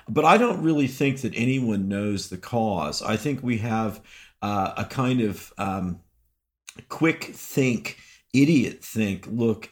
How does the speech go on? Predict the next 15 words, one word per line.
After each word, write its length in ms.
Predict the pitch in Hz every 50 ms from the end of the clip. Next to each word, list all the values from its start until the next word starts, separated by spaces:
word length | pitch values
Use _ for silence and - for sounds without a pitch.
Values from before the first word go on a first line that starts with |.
| _
at 420 | 107 107 104 101 101 98 - - - _ _ _ _ _ _ -
what 280 | 107 117 120 - - -
the 80 | 104
causes 680 | - - - 113 110 110 101 101 95 104 98 90 85 92
might 440 | 98 98 95 92 78 - - - -
be, 600 | 110 113 113 107 98 90 92 95 104 107 - -
and 220 | 98 101 98 98
the 40 | 95
usual 440 | 101 107 110 110 92 90 85 82 90
suspects 680 | - - - 92 92 - - - 92 82 - - - -
have 220 | 98 90 78 -
things 320 | - 87 85 76 - - -
to 100 | - -
do 260 | - 95 90 85 85
with 320 | 80 80 78 76 76 -